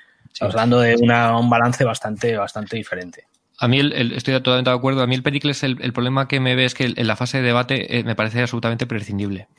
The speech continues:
Speaker 1: Sí.
Speaker 2: O sea,
Speaker 1: De hecho,
Speaker 2: es que
Speaker 1: eso,
Speaker 2: no
Speaker 1: de hecho, de hecho, en el Pericles es un poco incomprensible el asunto de que se juega por equipos, pero no somos equipo, ¿no?
Speaker 2: Sí, sí.
Speaker 1: Tú estás jugando con una pareja con la que estás debatiendo. En este,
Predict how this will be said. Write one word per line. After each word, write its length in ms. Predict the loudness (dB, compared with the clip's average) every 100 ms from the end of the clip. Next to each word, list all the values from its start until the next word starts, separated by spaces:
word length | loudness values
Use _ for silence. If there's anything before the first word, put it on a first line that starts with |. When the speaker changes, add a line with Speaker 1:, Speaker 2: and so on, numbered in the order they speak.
| _ -18 -18 -18 _ _ _ _ _ -4
Speaker 1:
Sí. 120 | -2
Speaker 2:
O 520 | -2 _ -16 -16 -10
sea, 120 | 0
Speaker 1:
De 40 | 2
hecho, 120 | 4
Speaker 2:
es 60 | 2
que 40 | 2
Speaker 1:
eso, 80 |
Speaker 2:
no 80 | 4
Speaker 1:
de 60 | 2
hecho, 140 | 4
de 180 | 2 0 -6
hecho, 220 | -6 -4 -6 -2
en 60 |
el 180 | 0 0
Pericles 360 | 0 0 0 0
es 60 |
un 80 | 0
poco 300 | 0 0 0
incomprensible 580 | -2 0 2 2 2 2
el 60 | 2
asunto 300 | 2 2 2
de 60 |
que 100 | 0
se 120 | -4
juega 220 | -2 0 0
por 160 | 0
equipos, 420 | 0 -2 -2 -2
pero 200 | -2 -2 0
no 100 | 0
somos 280 | 0 0 -2
equipo, 380 | -4 -6 -4
¿no? 340 | -2 -2 0 -2
Speaker 2:
Sí, 180 | 0 -2
sí. 140 | -2
Speaker 1:
Tú 100 | 0
estás 160 | 2 4
jugando 240 | 4 4
con 80 | 4
una 140 | 4 4
pareja 440 | 2 2 0 -4
con 120 | -4 -6
la 100 | -6
que 80 | -8
estás 260 | -4 -2
debatiendo. 580 | 0 -2 -2 -2 -2 -2
En 100 | -2
este, 280 | 0 0